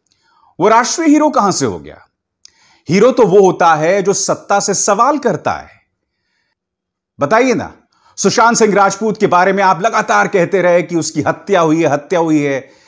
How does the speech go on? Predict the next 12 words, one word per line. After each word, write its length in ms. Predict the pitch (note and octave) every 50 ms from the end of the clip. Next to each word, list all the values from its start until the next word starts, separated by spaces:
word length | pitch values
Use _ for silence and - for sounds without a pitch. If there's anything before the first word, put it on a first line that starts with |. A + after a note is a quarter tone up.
| _ _ - _
एक 220 | - G3+ G#3 - D#3
रिया 240 | D3+ E3+ G#3 A#3 F3+
चक्रवर्ती 680 | F#3 - G#3+ G#3 - G3+ G3 G3 G3 F#3+ G3 G#3+ G3+
नाम 220 | D#3+ E3+ E3+ F#3 F3
की 100 | - G3
लड़की 280 | D#3+ D3+ D3 D3 F#3
की 100 | D#3+ G3
जिंदगी 520 | D#3+ B2 - - D#3 D#3+ D#3 E3+ E3 G#3 E3+
बर्बाद 380 | D3+ D3 C#3 A#2+ C3+ C3 C3 -
कर 100 | A#2+ A2
दी 120 | F#2+ G#2
तुमने। 300 | F#2+ - F2 C#2 C#2 C2